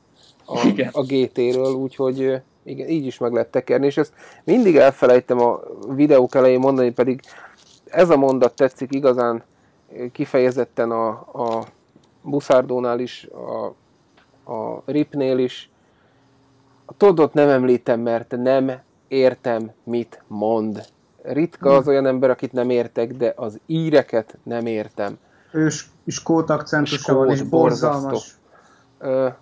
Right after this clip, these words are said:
Speaker 1: Scott, Scottot szeretem például. Hogy,
Speaker 3: Igen.
Speaker 1: ö, elmondják a videóikba, hogy, hogy az egy dolog, hogy nekem ez jön be.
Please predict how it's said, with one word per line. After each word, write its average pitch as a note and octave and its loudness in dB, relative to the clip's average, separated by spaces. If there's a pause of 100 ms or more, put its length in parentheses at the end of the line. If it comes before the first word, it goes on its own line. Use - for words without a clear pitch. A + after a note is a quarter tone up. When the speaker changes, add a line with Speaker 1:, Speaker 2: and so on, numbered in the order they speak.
(180)
Speaker 1:
Scott, - 2 (100)
Scottot C#3 0
szeretem A2+ -6
például. A#2 -8 (480)
Hogy, C#3+ 4
Speaker 3:
Igen. D3 0
Speaker 1:
ö, D3+ 2 (300)
elmondják F3 2
a D3+ 0
videóikba, C3 0
hogy, A#2+ -4 (280)
hogy A#2+ -6
az C3+ -6
egy A#2 -6
dolog, E3 4
hogy A#2 -4
nekem A2+ -6
ez G#2 -10
jön G#2 -6
be. G#2 -8